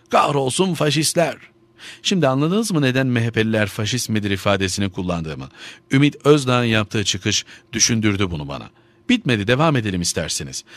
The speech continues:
Dokuz Işık'ta şöyle bir ifade daha var: "Her konuda bütünleştirici olduğumuza göre icranın başında da bütünleşmeci olmalıyız.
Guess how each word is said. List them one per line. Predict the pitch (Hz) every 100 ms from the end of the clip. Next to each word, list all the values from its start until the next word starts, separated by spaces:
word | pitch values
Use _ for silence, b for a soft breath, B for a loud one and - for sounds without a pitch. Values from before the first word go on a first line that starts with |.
| B B 151
Dokuz | 175 269
Işık'ta | 226 - - 170
şöyle | - 254 165
bir | 156
ifade | 131 127 117
daha | 110 92
var: | 67 62 - B B
"Her | - 175 254
konuda | - 139 127 123 110
bütünleştirici | 113 135 127 123 127 120 143
olduğumuza | 123 113 113 110 113
göre | 87 65 101 131 B B _
icranın | 127 117 127 127 165 117
başında | 98 107 117
da | 127
bütünleşmeci | 95 - 104 107 107 107 110 123
olmalıyız. | 156 123 117 117 95 -